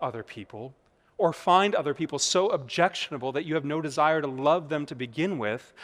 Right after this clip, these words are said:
understand that to some extent or another, it is showing that there's a detriment,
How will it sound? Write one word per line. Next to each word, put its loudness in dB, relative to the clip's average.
understand -2
that -2
to -4
some 0
extent -4
or 0
another, 0
it -4
is -4
showing -2
that 0
there's 0
a 0
detriment, 0